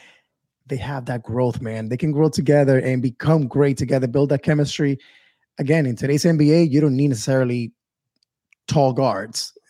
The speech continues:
As long as they can shoot the ball and be a, a, and finish around the rim strong and create for others, which these guys can do all that. So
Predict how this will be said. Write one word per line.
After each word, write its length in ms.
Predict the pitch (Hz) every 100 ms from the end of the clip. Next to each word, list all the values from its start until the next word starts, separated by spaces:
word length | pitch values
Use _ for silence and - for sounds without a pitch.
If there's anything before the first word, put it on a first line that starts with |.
| -
As 140 | -
long 100 | 165
as 80 | 170
they 60 |
can 140 | - 156
shoot 240 | - 190
the 80 | 175
ball 420 | 147 160 160 165 -
and 120 | 143
be 140 | 135
a, 60 | 143 -
a, 120 | 135
and 220 | 135 120
finish 240 | - 165 185
around 160 | 160
the 80 | 143
rim 180 | 147 156
strong 420 | - 156 160 185 - _ _ _ _ -
and 160 | 190
create 300 | - 202 202
for 140 | 196 226
others, 380 | 208 208 208 - _ _ _ _
which 280 | 143 135 -
these 120 | 151
guys 220 | 135 139 -
can 120 | 127
do 120 | 135
all 160 | 127 120
that. 280 | 107 -
So 420 | - 156 143 135